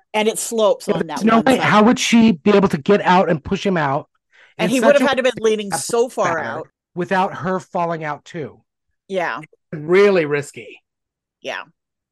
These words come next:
Speaker 2: I mean, she would have definitely, I mean, 'cause his leg, he was b-, he was bigger than her. He's much taller than her.
Speaker 1: Yes.
Speaker 2: So those legs would have come around her. I don't think so.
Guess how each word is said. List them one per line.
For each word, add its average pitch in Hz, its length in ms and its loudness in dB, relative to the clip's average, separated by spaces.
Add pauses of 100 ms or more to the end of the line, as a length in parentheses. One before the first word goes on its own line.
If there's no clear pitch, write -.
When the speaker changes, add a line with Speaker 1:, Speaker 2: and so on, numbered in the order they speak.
(420)
Speaker 2:
I 151 80 -8
mean, 151 140 -4
she 226 240 0
would 190 160 2
have 131 240 -4
definitely, 147 560 -4
I 175 100 -4
mean, 185 160 -2
'cause 180 160 -8
his 220 180 -2
leg, 190 260 -2 (320)
he 247 120 0
was 254 160 -2
b-, 175 200 -16
he 156 180 -14
was 160 420 -6
bigger 175 300 -4
than 131 140 -10
her. 113 100 -16
He's 117 180 -16
much 175 200 -6
taller 175 260 -2
than 123 140 -8
her. - 160 -20 (200)
Speaker 1:
Yes. - 400 -8 (560)
Speaker 2:
So - 160 -2
those 170 280 2
legs 180 340 0
would 151 100 0
have 127 140 -6 (340)
come 165 180 -6
around 139 340 -4
her. - 260 -20 (540)
I 151 120 -2
don't 156 140 0
think - 180 -8
so. 104 320 -16